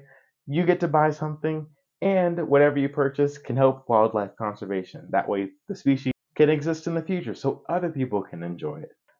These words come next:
Sleep deprivation, and I've talked quite a bit. I had to re-record this episode twice because the mic died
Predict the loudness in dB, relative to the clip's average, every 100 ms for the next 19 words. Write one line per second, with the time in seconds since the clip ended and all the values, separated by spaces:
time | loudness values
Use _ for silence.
0 | _ 4 4 6 2 4 4 4 2 -4
1 | -4 -6 -8 -6 0 0 -2 -4 -2 -2
2 | -6 -20 -20 _ -2 2 2 2 2 2
3 | 0 _ _ _ -8 -4 0 0 6 8
4 | 8 8 6 4 2 0 0 0 4 4
5 | 2 -4 -12 _ _ _ _ 0 4 4
6 | 2 -8 -20 -20 -12 -4 2 4 2 -4
7 | _ _ _ _ -4 2 4 2 2 4
8 | 6 6 4 -2